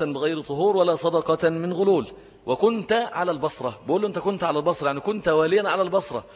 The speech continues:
"فلم تسلم"، فمعناه أنك لست بسالم من الغلول،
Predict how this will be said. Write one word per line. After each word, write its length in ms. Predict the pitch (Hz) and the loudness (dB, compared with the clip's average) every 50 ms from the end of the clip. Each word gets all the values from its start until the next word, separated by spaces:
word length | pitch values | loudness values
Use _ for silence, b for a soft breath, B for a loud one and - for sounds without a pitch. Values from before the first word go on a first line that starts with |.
| B B B B B B B B | B B B B B B B B
"فلم 260 | B - 139 165 180 | B 0 2 2 2
تسلم"، 480 | 175 196 226 220 - 175 143 113 98 - - - - _ _ _ _ | 2 2 0 0 0 -2 -4 -4 -6 -8 -16 -20 -20 _ _ _ _
فمعناه 500 | - 139 143 156 147 156 180 226 233 180 | -2 -2 0 2 2 2 2 0 0 0
أنك 260 | 190 196 220 220 - | 0 -2 -2 -2 -2
لست 280 | 190 202 220 220 - 208 | -2 -2 -4 -2 -2 -2
بسالم 480 | 180 170 165 - 208 202 196 196 202 | -2 -2 -2 -2 -2 0 0 -2 -2
من 240 | 208 202 185 185 196 | -2 -2 -4 -2 -2
الغلول، 460 | 190 170 156 160 185 196 190 165 120 | -2 -2 -2 0 4 4 4 4 2